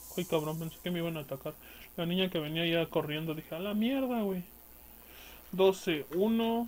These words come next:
dos, tres, cuatro. A las diez y media vamos a ponerle, ¿no?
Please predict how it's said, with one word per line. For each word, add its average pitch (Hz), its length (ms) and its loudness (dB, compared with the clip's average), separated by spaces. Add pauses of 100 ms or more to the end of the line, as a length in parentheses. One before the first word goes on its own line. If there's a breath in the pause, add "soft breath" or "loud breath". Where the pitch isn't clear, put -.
dos, 175 440 -2
tres, 170 320 -4
cuatro. 180 400 -6 (2000 loud breath)
A 170 140 -4
las 160 420 -2
diez 185 500 -2
y 170 60 0
media 160 340 6
vamos 160 240 -4
a 156 60 -4
ponerle, 147 440 -6
¿no? 254 240 0